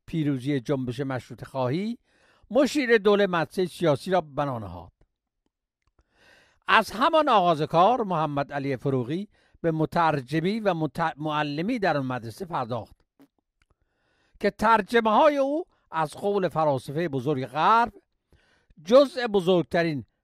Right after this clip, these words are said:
و مهمترین کتاب‌های درسی به شمار می‌رفت. آقای نصرالله انتظام که بعدها در ایران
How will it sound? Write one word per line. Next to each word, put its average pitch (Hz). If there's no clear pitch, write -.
و 175
مهمترین 190
کتاب‌های 180
درسی 160
به 214
شمار 147
می‌رفت. 92
آقای 196
نصرالله 208
انتظام 190
که 240
بعدها 180
در 220
ایران 196